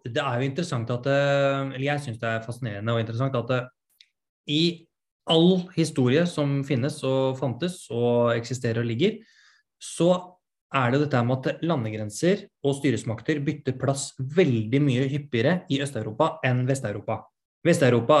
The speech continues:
er tilnærmet rolig, altså det er jo, det skjer jo ting selvfølgelig i Vest-Europa, og det, vi innblander jo oss i Øst-Europa innimellom. Men det er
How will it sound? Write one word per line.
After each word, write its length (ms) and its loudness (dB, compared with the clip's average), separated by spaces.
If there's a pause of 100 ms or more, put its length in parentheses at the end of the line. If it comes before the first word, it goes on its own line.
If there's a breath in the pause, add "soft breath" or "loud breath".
(100)
er 100 0 (160)
tilnærmet 760 2
rolig, 320 2
altså 180 -2
det 100 -2
er 200 -2
jo, 240 -4
det 100 -6
skjer 300 -8
jo 60 -4
ting 180 -4
selvfølgelig 460 -4
i 40 4
Vest-Europa, 400 0
og 120 4
det, 60 0
vi 280 0
innblander 540 0
jo 120 2
oss 160 -2
i 160 -6
Øst-Europa 460 -4
innimellom. 380 2 (760 soft breath)
Men 80 4
det 140 4
er 300 2